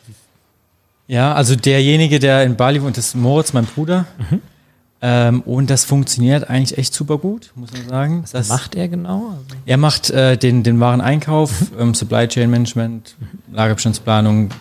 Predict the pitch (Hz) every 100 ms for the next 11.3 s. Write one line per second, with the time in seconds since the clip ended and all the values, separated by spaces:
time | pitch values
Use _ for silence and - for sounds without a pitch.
0 | - 104 95 104 113 107 110 - 107 110
1 | 101 104 123 127 135 - _ _ - -
2 | - 120 117 - 120 139 135 131 127 131
3 | 117 - 127 117 - 117 127 - 139 131
4 | - 120 117 117 104 107 117 123 - 131
5 | 127 127 - - _ _ 113 117 113 110
6 | 113 113 110 110 104 107 101 101 98 -
7 | 123 135 139 156 139 - 113 113 110 -
8 | 113 101 113 127 - 143 139 127 120 120
9 | 123 139 135 127 - 107 110 117 110 104
10 | - 123 117 - 117 123 120 - 117 107
11 | 104 110 107